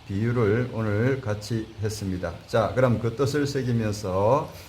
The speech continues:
같이 읽어보도록 하겠습니다.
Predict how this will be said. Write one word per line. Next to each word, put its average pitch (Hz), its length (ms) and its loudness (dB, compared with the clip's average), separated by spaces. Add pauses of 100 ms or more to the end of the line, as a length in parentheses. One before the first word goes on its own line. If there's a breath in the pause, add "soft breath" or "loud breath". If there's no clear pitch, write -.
(200 loud breath)
같이 117 760 2
읽어보도록 110 720 2 (120)
하겠습니다. 92 760 -4